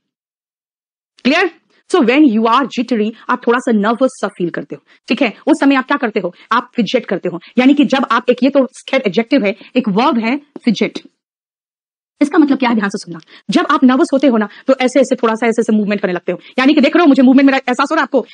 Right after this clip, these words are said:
यानी कि Short movements, body movements। इसलिए कई बार आपको आपके parents कहते हैं, "पैर मत हिलाओ।" क्यों? क्योंकि आप जब पैर हिलाते हो ना, तो short body movement जो करते हो ना, उससे एहसास होता है कि आप nervous हो। So when you fidget, it means that you are nervous, it means that you are jittery, it means that you have butterfly in your stomach। देखो, क्लियर?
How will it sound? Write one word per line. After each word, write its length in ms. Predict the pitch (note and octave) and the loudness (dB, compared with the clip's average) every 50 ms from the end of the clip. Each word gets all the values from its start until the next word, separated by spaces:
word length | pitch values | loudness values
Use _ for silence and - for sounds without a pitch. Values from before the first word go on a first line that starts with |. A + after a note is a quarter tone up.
| - - B3+ | -6 -2 0
यानी 160 | C4 C#4+ D#4+ | 2 2 2
कि 220 | E4 F4+ F#4+ G#4+ A4 _ _ _ _ _ _ _ _ _ - | 2 2 0 0 -2 _ _ _ _ _ _ _ _ _ -8
Short 260 | - - F#4 F4+ F4+ - | -2 0 0 2 2 4
movements, 400 | B3+ C4 A#3+ A#3+ A3 G3 - - G#3 | 4 4 4 2 0 -4 -4 -4 -2
body 200 | G#3+ A#3 A3+ A#3 | 0 0 2 2
movements। 300 | A3 G#3 G3+ F#3+ F#3+ - - - E4 | 0 0 -2 -4 -6 -8 -6 -2 0
इसलिए 180 | - - D#4+ | 0 0 2
कई 120 | - D4 D#4+ | 2 2 2
बार 120 | D4 D4 | 2 0
आपको 180 | C#4 - - C#4 | -2 -2 -4 -4
आपके 100 | - B3+ | -4 -2
parents 260 | - A3 A3+ A#3+ - | 0 0 0 0 -2
कहते 160 | A#3 G#3+ - | -2 -2 -2
हैं, 140 | G#3+ F#3+ F#3 - - - | -4 -4 -6 -10 -8 -4
"पैर 120 | - C#4 C#4 | 0 2 2
मत 100 | C4 B3 | 2 0
हिलाओ।" 200 | - G3+ F3 - _ _ _ | 0 -4 -4 -6 _ _ _
क्यों? 160 | - D4+ F#4 E4+ - _ _ _ _ - | -2 -2 -2 -2 -6 _ _ _ _ -2
क्योंकि 160 | - A#3+ D#4+ | 0 0 2
आप 40 | D#4 | 0
जब 120 | D#4 D#4 | 0 0
पैर 160 | D#4 D4 E4 D4+ | 0 0 0 2
हिलाते 240 | D#4+ D4+ D4 D4+ | 0 0 2 2
हो 40 | F4+ | 2
ना, 60 | E4 | 2
तो 80 | D#4 D#4+ | 2 0
short 240 | - - D#4+ D4+ C4 | -2 -2 -2 -2 0
body 240 | A#3 B3 B3+ D4 D#4 | 0 2 2 4 4
movement 260 | C4+ C#4 C#4 D#4+ C#4 | 4 4 2 0 0
जो 60 | D#4 | 0
करते 220 | - D4 C4+ - | -2 -4 -2 -2
हो 60 | D#4+ D4 | 0 0
ना, 120 | C4 B3 - - - | -2 -4 -4 -4 -2
उससे 200 | D4+ - - E4+ | 0 0 2 2
एहसास 260 | D#4 C#4+ - C4+ C4+ - | 0 2 0 -2 -2 -4
होता 140 | C4 - C#4+ | -4 -4 -4
है 40 | |
कि 80 | C#4 D4+ | -2 -2
आप 80 | C#4+ - | -2 -2
nervous 300 | A#3 G#3+ A3 G#3 G#3+ - - | -2 -2 -2 -2 -4 -4 -8
हो। 120 | - - _ _ _ - - | -12 -16 _ _ _ -2 0
So 60 | D#4 | 2
when 180 | C#4 D#4 F#4 | 2 4 2
you 40 | G4 - - | 2 2 2
fidget, 300 | C#4+ A3 D4 C#4+ - - | 0 2 2 0 -2 -4
it 180 | - - - C#4+ | -6 -2 0 2
means 260 | A#3 C#4 F#4+ G#4 E4+ | 4 6 6 6 4
that 140 | A3 G#3+ G3 G#3+ | 4 0 -2 -2
you 60 | G#3+ | 0
are 80 | G#3 G3 | -2 -2
nervous, 580 | F#3 F3+ D#3+ E3 E3 - _ _ _ - D#4+ | -2 -4 -6 -6 -8 -10 _ _ _ -2 0
it 40 | B3 | 2
means 220 | C#4+ F4 G4 G4+ D4+ | 4 4 6 6 4
that 160 | G#3+ C4 - B3 | 4 2 0 0
you 80 | A#3 | 0
are 140 | A#3 A3 B3 | 2 2 2
jittery, 380 | C4+ - G#3+ F#3 - E3+ D#3 - - - - - | 2 2 0 -2 -4 -6 -8 -10 -12 -8 -6 -2
it 60 | A3+ | 0
means 200 | A3+ D4+ F4 F4+ A#3 | 2 4 4 4 2
that 60 | A3 G3 | 0 -2
you 120 | - G#3 | -2 -2
have 100 | A3+ G#3 | -4 -4
butterfly 340 | F3 - G#3 C#4+ - - A3 | -4 -4 -4 -4 -4 -4 -2
in 100 | G3 G#3+ | -2 -2
your 120 | G3 F#3 F3 - F3 | -4 -6 -6 -8 -8
stomach। 320 | D#3+ D#3 - - - - | -8 -10 -12 -10 -4 0
देखो, 200 | B3 B3 E4 E4+ | 0 2 2 0
क्लियर? 460 | E4 - _ _ - B3 D4 F4+ G4 | -4 -8 _ _ 2 2 2 2 0